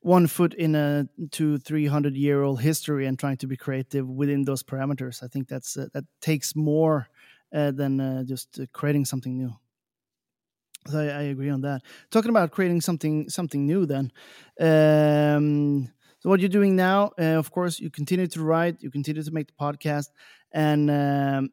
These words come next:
and, uh, you're also f-, uh, working a little bit on a, a pretty special book as well as, uh, one of your new p-,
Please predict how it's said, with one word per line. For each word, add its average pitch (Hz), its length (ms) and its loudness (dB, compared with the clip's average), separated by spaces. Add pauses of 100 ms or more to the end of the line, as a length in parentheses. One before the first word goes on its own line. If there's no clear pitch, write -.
and, 147 300 -2
uh, 143 60 0
you're 151 220 0
also 208 580 0
f-, - 240 -14
uh, 170 560 2
working 180 420 -2
a 175 40 2
little 180 100 2
bit 180 100 4
on 175 160 2
a, 156 760 2
a 139 40 -8
pretty 170 200 -6
special 151 300 -6
book 151 300 -8
as 151 140 -4
well 180 160 0
as, 160 140 -4
uh, 156 140 2
one 151 140 0
of 143 100 -2
your 147 100 -2
new 147 160 0
p-, - 120 -18